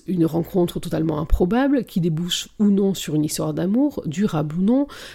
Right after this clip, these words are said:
Quand on rencontre une personne à, qu'on n'aurait à aucun du moment dû rencontrer, dans un cadre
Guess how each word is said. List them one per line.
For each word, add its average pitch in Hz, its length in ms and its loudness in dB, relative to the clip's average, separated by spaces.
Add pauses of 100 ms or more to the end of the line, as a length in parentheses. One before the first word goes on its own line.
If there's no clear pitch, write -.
Quand 190 220 0
on - 20 0
rencontre 190 380 0
une 180 80 0
personne 170 600 0 (300)
à, 156 320 -2
qu'on 190 200 0
n'aurait 180 320 6
à 160 120 4
aucun 208 300 6
du 170 160 4
moment 175 440 6
dû 160 180 -4
rencontrer, 202 640 -2 (180)
dans 190 300 0
un 175 80 0
cadre 175 520 -2